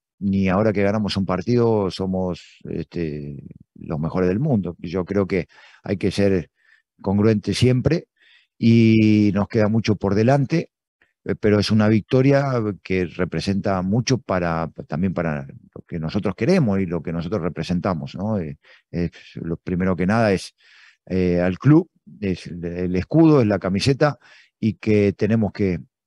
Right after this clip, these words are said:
que hacer las cosas bien para, para conseguir muchos más triunfos, más que esto. Pero no es cualquier triunfo, al margen del rival,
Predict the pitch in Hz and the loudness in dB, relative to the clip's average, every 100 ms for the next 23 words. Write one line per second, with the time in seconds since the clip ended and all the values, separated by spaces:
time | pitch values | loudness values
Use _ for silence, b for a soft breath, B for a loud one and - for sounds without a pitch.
0 | _ _ 95 92 90 85 110 104 - 101 | _ _ -4 0 0 0 0 0 -2 -4
1 | 92 107 117 98 82 73 - - 92 92 | 0 0 0 -2 -4 -6 -10 -4 -2 -2
2 | 87 95 107 123 147 110 113 127 - _ | -4 -2 0 0 -2 -4 -2 -2 -4 _
3 | _ _ - 123 120 135 107 - 90 85 | _ _ -4 -2 0 0 0 -4 -8 -6
4 | 113 131 - 85 B B B B _ - | -2 -2 -2 -8 B B B B _ 0
5 | 101 101 101 95 90 82 b b b - | 2 4 4 4 2 0 b b b -2
6 | 123 131 - 123 120 135 220 160 110 95 | 2 2 2 0 0 0 2 2 2 -2
7 | 82 92 90 92 107 113 120 113 101 117 | -4 -8 -4 -2 0 0 0 0 2 4
8 | 127 151 | 4 2